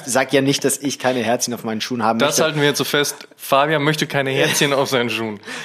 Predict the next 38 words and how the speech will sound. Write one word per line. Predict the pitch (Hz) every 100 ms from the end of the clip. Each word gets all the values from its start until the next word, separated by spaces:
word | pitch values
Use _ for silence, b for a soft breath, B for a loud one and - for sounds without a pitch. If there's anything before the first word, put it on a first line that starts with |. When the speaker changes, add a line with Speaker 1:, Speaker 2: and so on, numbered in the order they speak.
| B B
Speaker 1:
Aber | 131 147
Speaker 2:
Kommt | 156 156
Fabian | 151 143 151
nicht | 151 156
mit | 151
Herzchen, | 143 147 151 - 117 98
das | 127 175
Speaker 1:
es |
Speaker 2:
ist | 151
ihm | 156 113
nix. | 113 - - -
Speaker 1:
es | 151 -
gab | 143 156 165
in |
den | 151
letzten | 143 143 143 156
Jahren | 127 123 135 139
schon | - - 143 143
Schuhe, | - - 143 139
wo | 127
ich | 120
sagen | 120 123 127
würde, | 123 123 123 B B
nicht | 135 139
nur | 143
bei | 123 110
Valentine's | 117 123 120 110
Day, | 110
aber | 107 107
bei | 107
Halloween | 98 110 117 117 110
oder | 104 101 95
so, | 107 120 B B B
wo | - 107
es |
dann | 117 107
so, | 113
hm, | 101 117 123